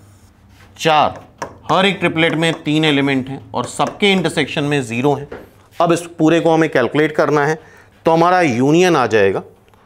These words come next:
तो कैलकुलेट करना स्टार्ट करते हैं। <clears throat> ये माइनस नाइंटी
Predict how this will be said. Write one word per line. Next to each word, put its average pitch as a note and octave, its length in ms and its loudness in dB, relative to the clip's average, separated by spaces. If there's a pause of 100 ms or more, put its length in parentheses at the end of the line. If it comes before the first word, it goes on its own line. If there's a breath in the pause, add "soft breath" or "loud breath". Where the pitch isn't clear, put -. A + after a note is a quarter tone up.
(180)
तो C3+ 80 -2
कैलकुलेट C3 380 0
करना D3 240 2
स्टार्ट C3+ 280 -2
करते B2+ 240 0
हैं। D3 120 -8 (2750 soft breath)
<clears throat> A#2+ 60 -2
ये E3 200 2
माइनस C#3+ 580 2
नाइंटी C#3 520 0